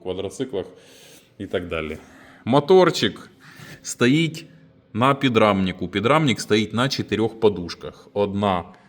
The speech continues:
друга і позаду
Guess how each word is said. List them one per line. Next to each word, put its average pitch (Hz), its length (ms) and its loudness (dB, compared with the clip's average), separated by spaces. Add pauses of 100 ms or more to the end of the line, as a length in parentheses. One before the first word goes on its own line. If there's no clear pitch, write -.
(160)
друга 160 520 0 (960)
і 160 160 -2
позаду 110 640 2